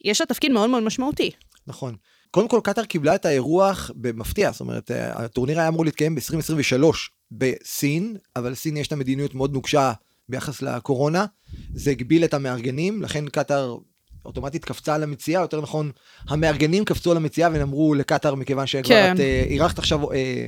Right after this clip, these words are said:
Speaker 2: מונדיאל, אז למה לא לארח את הטורניר הזה?" אז קטר היא לא רק המארחת, אלא גם המחזיקה של גביע אסיה מעשרים תשע עשרה, והיא מאוד מעוניינת, שוב, פוליטיקה, כדורגל,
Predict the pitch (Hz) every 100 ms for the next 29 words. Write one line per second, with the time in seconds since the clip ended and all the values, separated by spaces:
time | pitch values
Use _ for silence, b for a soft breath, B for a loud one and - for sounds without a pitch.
0 | - 120 139 139 185 180 139 135 143 139
1 | 135 139 123 131 127 160 247 160 165 B
2 | B B B B B B - - 175 220
3 | 196 160 156 208 185 156 143 123 165 -
4 | 190 147 127 131 123 120 127 120 156 143
5 | 127 139 143 131 139 127 - 139 - 123
6 | 127 - 185 214 _ _ _ B B B
7 | B B B 117 156 160 - 143 151 156
8 | 214 226 220 196 185 160 110 - 185 147
9 | - 131 165 190 180 160 143 139 151 185
10 | 185 190